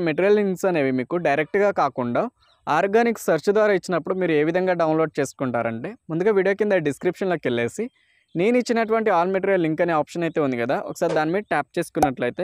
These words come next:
లింక్ మీద మీకు ఈ విధంగా అయితే వచ్చేస్తుంది. Google-లోకి వచ్చేసి బీజీఎం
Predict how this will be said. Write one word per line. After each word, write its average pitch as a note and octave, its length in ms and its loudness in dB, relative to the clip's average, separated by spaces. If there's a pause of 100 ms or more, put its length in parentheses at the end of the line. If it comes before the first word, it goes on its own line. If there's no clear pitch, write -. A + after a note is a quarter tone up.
(120)
లింక్ D3+ 240 -4
మీద B2 120 -2 (920)
మీకు F#3+ 280 -2
ఈ - 80 4
విధంగా A#3+ 260 2
అయితే A3+ 200 0
వచ్చేస్తుంది. E3 560 0 (160)
Google-లోకి D#3 440 2
వచ్చేసి C3+ 340 -4 (520)
బీజీఎం G#3 380 2